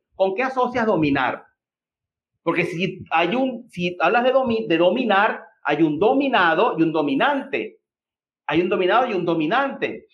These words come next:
Entonces, más bien lo que hablas es, bueno, quiero es lograr, lograr competencias que me permitan comprender el idioma. Es decir, siempre buscando que las palabras guarden un sentido,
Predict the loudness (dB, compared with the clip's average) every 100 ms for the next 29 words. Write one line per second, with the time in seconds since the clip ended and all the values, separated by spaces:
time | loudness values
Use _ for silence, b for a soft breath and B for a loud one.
0 | B -6 -2 0 0 -2 -6 -8 -4 -2
1 | 0 0 2 2 2 0 -2 -2 -2 0
2 | 2 2 0 0 2 0 -2 -2 2 4
3 | 4 2 2 0 0 2 2 0 -2 -2
4 | 0 0 0 -2 -4 -4 -2 -4 -8 _
5 | _ _ _ _ _ _ -2 -2 -2 -4
6 | -2 -4 -2 -6 -8 -2 2 2 0 -2
7 | -2 -2 -2 0 2 2 -2 -14 _ -6
8 | -4 -4 -2 0 0 0 -4 -4 -4 -8
9 | -8 -4 -4 0 0 0 0 -2 0 -2
10 | -2 -2 0 0 0 -2 -2 2 2 0
11 | -10 -12 _ _ -2 -2 0 -2 -6 -8
12 | -2 0 0 -4